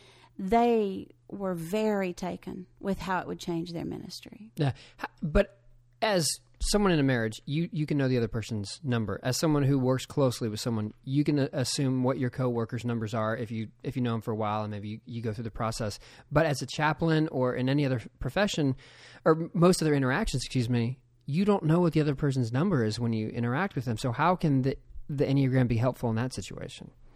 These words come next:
Speaker 1: Well, um, one of the things that's true about the Enneagram is you, I haven't reached the bottom of what it's possible to learn about the Enneagram. So I have fifty-five sets of Enneagram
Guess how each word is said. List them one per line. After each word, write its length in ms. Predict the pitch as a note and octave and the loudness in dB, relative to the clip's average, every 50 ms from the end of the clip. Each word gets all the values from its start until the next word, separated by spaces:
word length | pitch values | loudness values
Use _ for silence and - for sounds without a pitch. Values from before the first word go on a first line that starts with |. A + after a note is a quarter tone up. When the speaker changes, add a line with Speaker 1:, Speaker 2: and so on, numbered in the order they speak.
| - - - - - - _ - - - - _ - - - - - - - - - - - | -20 -20 -20 -20 -20 -20 _ -20 -20 -20 -20 _ -20 -20 -16 -14 -14 -14 -16 -20 -14 -6 0
Speaker 1:
Well, 400 | B3+ C4 C4 B3 A#3+ A#3+ - - - - - - - | 2 4 6 6 4 2 0 -4 -14 -16 -12 -6 -2
um, 300 | A3 G#3+ G#3 G3+ - - - - - - - - - - - - - - - - - - - - - | -2 0 0 -2 -4 -8 -12 -16 -16 -16 -16 -16 -16 -18 -18 -20 -20 -20 -20 -20 -20 -20 -20 -8 0
one 180 | A#3+ D#4 F#4 | 4 4 4
of 40 | G#4+ A#4 | 4 4
the 60 | G#4+ | 2
things 180 | G#4 G4 D#4 B3 | 4 4 4 4
that's 160 | A#3+ G3+ - | 4 -4 -6
true 160 | - - A#3+ | -4 -2 -2
about 220 | A3 G#3 G#3 G3+ - | 0 0 0 0 -2
the 80 | - | -4
Enneagram 480 | - G3 G#3 G#3+ G#3 G3 G3+ G3 F#3+ F#3 | -6 -4 -2 -2 -4 -4 -2 -2 -2 -2
is 100 | F#3+ F#3 | -4 -4
you, 120 | G3+ - - - - - | -6 -8 -10 -12 -6 0
I 160 | - G#3 A3+ A#3+ | 2 2 2 2
haven't 380 | A3+ A#3 G#3+ F3+ F#3 E3+ - - | 2 0 0 0 -2 -6 -8 -8
reached 380 | - F#3+ F#3+ - - - - - | -8 -8 -8 -8 -8 -12 -10 -8
the 100 | G3 F3+ | -8 -6
bottom 500 | F3 F#3 F3+ F3+ F3+ F3+ F3+ F3 F3 F3 | -2 -2 0 0 0 0 0 -2 -4 -4
of 220 | E3+ E3+ E3 - - | -6 -6 -8 -10 -8
what 180 | F3+ F3+ F3 | -6 -6 -6
it's 160 | - - - - | -6 -8 -12 -10
possible 640 | - F#3+ F3 E3+ E3+ - F#3+ - F#3 F3+ F3 E3+ - - - - - - - | -4 -4 -2 -2 -4 -10 -12 -12 -12 -12 -12 -12 -16 -20 -20 -20 -20 -16 -8
to 100 | - G3 | -4 -4
learn 300 | F3 E3 E3 D#3+ D#3+ D#3 | 0 0 0 0 0 -2
about 240 | D#3 D#3+ D#3+ - - | -2 -4 -8 -10 -10
the 100 | - E3+ | -10 -10
Enneagram. 400 | E3 E3 D#3+ E3 - - - - - | -8 -8 -8 -10 -12 -12 -12 -12 -8
So 160 | - F#3+ F#3 | -4 -2 0
I 120 | F#3 G3 G3+ | 2 2 2
have 160 | G#3 F#3+ - | 2 0 -2
fifty-five 640 | - - A3 G#3 - B3 G#3+ - - F#3+ F#3 F#3 - | -2 -4 -4 -4 -4 -8 -8 -6 -6 -4 -4 -6 -6
sets 400 | - - F3+ F3 - - - - | -6 -6 -6 -6 -6 -10 -12 -10
of 180 | F3+ E3+ E3+ E3+ - _ - | -10 -10 -10 -12 -18 _ -4
Enneagram 580 | - F3 F3+ F3+ F3+ E3+ - F3 E3+ E3+ E3+ | 0 2 2 2 0 0 -2 -4 -2 -2 -4